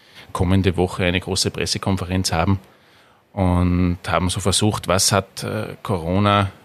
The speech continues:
bewirkt bei uns im Unternehmen, aber was glauben wir auch, was in der Gesellschaft passieren wird. Und da ist eins ganz, ganz klar. Der stationäre Handel ist enorm wichtig. Das wird er wahrscheinlich auch immer sein.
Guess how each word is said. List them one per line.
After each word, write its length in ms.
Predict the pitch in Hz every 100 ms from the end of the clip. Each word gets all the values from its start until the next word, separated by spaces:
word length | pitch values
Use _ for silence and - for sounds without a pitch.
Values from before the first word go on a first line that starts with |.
| -
bewirkt 420 | 95 95 113 -
bei 80 | 95
uns 160 | 104 104
im 120 | 104
Unternehmen, 520 | 101 95 95 104 101
aber 160 | 87 90
was 140 | -
glauben 260 | 90 85 92
wir 100 | 90
auch, 160 | 85 95
was 140 | 90
in 80 | 90
der 80 | 90
Gesellschaft 580 | - 95 92 107 -
passieren 400 | - 92 95 95
wird. 220 | 101 117 - _ _ _ _ _
Und 160 | 107 -
da 120 | 95
ist 160 | 101 -
eins 360 | 95 107 107 -
ganz, 360 | 92 107 -
ganz 320 | - 90 90
klar. 300 | - - - - _ _ _ _ _ _ _ -
Der 60 | 104
stationäre 680 | - 101 - 135 107 98 90
Handel 360 | 92 113 123 117
ist 160 | 101
enorm 360 | 98 95 95 98
wichtig. 460 | 98 - 95 - - - _ _ _
Das 220 | - 95 107
wird 160 | 123
er 220 | 143 143 113
wahrscheinlich 480 | 95 95 123 127
auch 140 | 107 101
immer 260 | 113 117
sein. 380 | 104 85 87 85